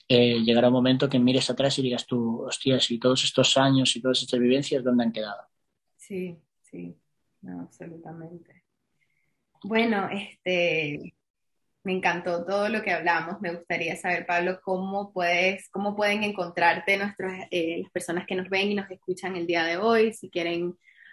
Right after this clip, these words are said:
Speaker 2: am, comunicarse contigo o escuchar un poco más sobre lo que, lo que tienes que decir, cómo pueden encontrarte.
Speaker 1: Yo creo que, bueno, o, o, a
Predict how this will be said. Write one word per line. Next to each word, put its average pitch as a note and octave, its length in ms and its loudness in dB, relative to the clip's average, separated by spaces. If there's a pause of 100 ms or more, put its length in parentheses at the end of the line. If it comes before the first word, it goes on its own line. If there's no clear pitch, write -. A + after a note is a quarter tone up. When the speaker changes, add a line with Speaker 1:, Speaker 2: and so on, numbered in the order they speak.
Speaker 2:
am, E3 540 -4 (500)
comunicarse F#3 600 0
contigo G#3 560 2
o F3+ 100 2
escuchar F3 380 -2
un E3+ 80 -4
poco F#3 240 -2
más F#3+ 200 -8
sobre F3 440 2
lo E3 180 0
que, D#3+ 320 -8 (320)
lo F3 100 0
que E3+ 120 -4
tienes E3 320 -6
que F#3 120 0
decir, - 520 -2
cómo F#3 260 -4
pueden F#3+ 240 -4
encontrarte. - 880 -6 (280)
Speaker 1:
Yo D#3+ 200 8
creo F#3 180 10
que, E3+ 160 12
bueno, C#3 300 6
o, A#2+ 400 2
o, A#2 60 -8
a A#2+ 120 -10